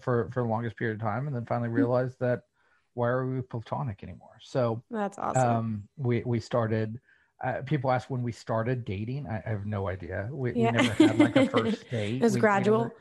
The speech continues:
Speaker 1: yeah, yeah, it was kind of one of those things that we just
Speaker 2: <clears throat>
Speaker 1: realized that we're in a relationship now. Um, and it,
Speaker 2: <laughs>
Speaker 1: it took us about twelve years of that to get married. Um, and so we,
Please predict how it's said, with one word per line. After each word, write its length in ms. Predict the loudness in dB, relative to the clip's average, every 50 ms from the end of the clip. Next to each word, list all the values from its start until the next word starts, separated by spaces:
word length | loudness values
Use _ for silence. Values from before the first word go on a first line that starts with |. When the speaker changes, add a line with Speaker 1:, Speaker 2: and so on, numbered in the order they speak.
| -20 -20 -20 -20 -12 _ 4
Speaker 1:
yeah, 120 | 4 6
yeah, 220 | 8 8 8 8
it 20 | 6
was 120 | 4 2 2
kind 180 | 2 4 4
of 180 | 4 4 4 6
one 120 | 6 6 6
of 60 | 8
those 180 | 6 6 6
things 180 | 6 4 4 6
that 60 | 6 6
we 120 | 6 4
just 140 | 4 4 4
Speaker 2:
<clears throat> 120 | 6 6
Speaker 1:
realized 300 | 6 6 6 6 6 4
that 100 | 4 4
we're 140 | 4 4 4
in 80 | 4 4
a 40 |
relationship 680 | 4 4 4 4 2 0 0 -2 -4 0 0 0 0 2
now. 260 | 2 2 2 2 0 -2 -8 -10 -16 -18 -6 0
Um, 360 | 2 4 6 6 6 6 4 4
and 140 | 4 4
it, 180 | 4 4 4 2
Speaker 2:
<laughs> 80 | 2 2
Speaker 1:
it 120 | 2 4
took 160 | 6 4 6 6
us 180 | 4 4 4
about 220 | 4 4 4 4 4
twelve 240 | 2 2 2 4
years 220 | 4 2 2 2 2
of 80 | 4
that 200 | 4 4 4 2 0
to 60 | 0
get 240 | 2 2 0 0 0
married. 480 | 0 2 2 4 4 4 4 2 0 -2 -6 _ _ -20 -20 -18 -18 -10 -2
Um, 640 | 2 4 6 6 6 6 6 6 6 4 4 2 0 0 0 2
and 600 | 2 4 4 4 4 4 2 2 0 0 -2 -4
so 160 | -2 -2 0
we, 260 | 2 4 2 2 2